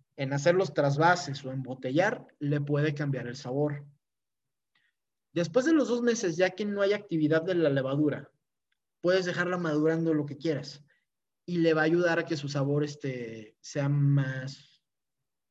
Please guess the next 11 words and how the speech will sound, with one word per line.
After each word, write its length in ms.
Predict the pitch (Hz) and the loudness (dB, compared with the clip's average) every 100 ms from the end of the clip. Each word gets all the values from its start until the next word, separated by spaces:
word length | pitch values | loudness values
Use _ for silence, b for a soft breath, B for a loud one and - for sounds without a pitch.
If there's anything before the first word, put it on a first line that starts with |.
| _ _ _ _ _ _ _ _ _ _ _ _ _ | _ _ _ _ _ _ _ _ _ _ _ _ _
Que, 160 | - 185 | -4 -4
que 200 | - 220 | 0 4
las 180 | 214 214 | 6 6
notas 240 | 254 254 | 4 4
las 140 | 269 214 | 4 6
puedes 180 | 233 226 | 4 4
percibir 380 | 220 - 196 208 | -2 -2 -2 -2
de 60 | |
una 120 | 214 196 | -2 -4
mejor 440 | 180 165 147 180 | -4 -4 -2 -2
manera. 400 | 180 160 - | -2 -4 -6